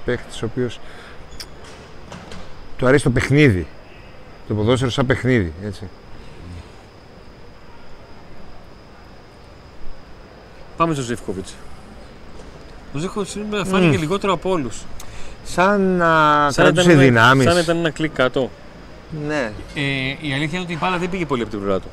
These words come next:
Speaker 1: Ναι.
Speaker 2: Για να τα λέμε όλα.
Speaker 1: Ναι.
Speaker 2: Άσε με. Νίκο,
Speaker 1: Άστο,
Speaker 2: άσε με.
Speaker 1: ε.
Speaker 2: Άσε εμένα, γιατί φαίνεται το χέρι στην κάμερα. Αυτό.
Speaker 1: Θα το κάνω, μη φαίνεται, εντάξει, μην, ε, αγχώνεσαι με αυτό.
Speaker 2: Δεν έπαιξε πολύ μπάλα από την πλευρά του.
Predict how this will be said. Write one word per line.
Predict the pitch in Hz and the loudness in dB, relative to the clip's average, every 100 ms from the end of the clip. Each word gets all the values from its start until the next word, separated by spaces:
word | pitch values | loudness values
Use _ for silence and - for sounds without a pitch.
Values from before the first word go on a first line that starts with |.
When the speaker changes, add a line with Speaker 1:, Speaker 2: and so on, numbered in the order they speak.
| - - - - - 104 | -18 -20 -20 -20 -14 -2
Speaker 1:
Ναι. | 113 90 - - - | -2 -2 -10 -18 -8
Speaker 2:
Για | 117 | -6
να | |
τα | 110 | -4
λέμε | 123 143 | -4 -2
όλα. | 143 110 - - - - - 101 | -4 -4 -10 -14 -14 -14 -10 -6
Speaker 1:
Ναι. | |
Speaker 2:
Άσε | 101 - | -6 -6
με. | 107 104 - - | -8 -8 -10 -10
Νίκο, | 117 147 | -4 -2
Speaker 1:
Άστο, | 113 | 0
Speaker 2:
άσε | 123 | -2
με. | 117 117 - | -2 -6 0
Speaker 1:
ε. | 190 | 0
Speaker 2:
Άσε | 190 170 | 0 -2
εμένα, | 175 113 | -2 -4
γιατί | 123 143 139 - | -6 -6 -6 -4
φαίνεται | 143 123 | -4 -4
το | |
χέρι | 123 123 | -6 -6
στην | 120 | -2
κάμερα. | 123 101 92 - | -2 -2 -6 -10
Αυτό. | - 110 - - - - | -10 -10 -12 -18 -18 -8
Speaker 1:
Θα | 110 | -4
το | 98 | -2
κάνω, | 113 143 135 | 0 0 0
μη | 143 | -4
φαίνεται, | - 98 104 | -8 -10 -6
εντάξει, | 120 113 - 107 | -6 -6 -12 -12
μην, | 120 120 | -8 -8
ε, | 92 85 82 | -8 -10 -10
αγχώνεσαι | 76 82 - | -8 -8 -8
με | 80 | -10
αυτό. | - - - - - - - - - - - 285 - - - - - - - - - - - - - - - - - - - - - - - - - - - - - - - - - - - - - - - - | -10 -8 -6 -6 -10 -16 -16 -16 -16 -16 -16 -16 -16 -16 -16 -18 -16 -18 -18 -20 -18 -18 -18 -18 -18 -18 -18 -16 -14 -14 -16 -16 -16 -18 -18 -20 -20 -20 -20 -20 -20 -20 -20 -20 -20 -20 -20 -18 -16 -16 -16 -8
Speaker 2:
Δεν | 135 196 | -4 -2
έπαιξε | 170 139 123 | -2 -6 -6
πολύ | 117 104 | -6 0
μπάλα | 110 | 0
από | 104 | 0
την | 101 | -2
πλευρά | 98 101 101 | -2 0 0
του. | 147 170 | 0 -4